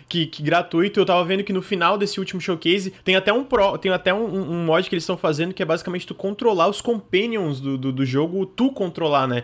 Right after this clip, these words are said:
Que é uma coisa que eles mostraram numa, numa das primeiras demos do Mass Effect original, que foi dropada e não, não tem no jogo, né? É extremamente impressionante quanto que a fanbase gosta desse jogo pra ter todo esse suporte a mods, et cetera.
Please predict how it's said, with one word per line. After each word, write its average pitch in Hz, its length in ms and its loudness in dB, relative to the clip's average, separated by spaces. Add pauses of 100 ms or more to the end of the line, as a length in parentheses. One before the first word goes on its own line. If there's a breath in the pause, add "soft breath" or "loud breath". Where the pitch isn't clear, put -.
Que - 80 0
é 190 40 6
uma 208 160 2
coisa 202 240 0
que 240 80 -4
eles 202 100 -4
mostraram 196 400 0
numa, 196 160 0
numa 175 240 -2
das 185 100 -2
primeiras 208 360 -2
demos 185 260 -2
do 180 80 -6
Mass 175 160 -2
Effect 180 340 -4
original, 170 400 -2
que 156 140 -12
foi 143 140 -2
dropada 156 500 0
e 160 60 -4
não, 160 180 -4
não 160 160 -4
tem 160 220 -4
no 156 240 -6
jogo, 151 280 0
né? 123 300 0
É 151 100 2
extremamente 233 800 0 (220)
impressionante 202 960 0
quanto 175 160 -6
que - 60 -6
a 175 40 -2
fanbase 170 320 0
gosta 143 400 2
desse 170 220 -4
jogo 143 260 -2
pra 151 140 -6
ter 147 100 -6
todo 156 180 -4
esse 175 100 -6
suporte 143 400 -2
a - 20 -2
mods, 131 300 -2
et 135 100 -8
cetera. 139 300 -4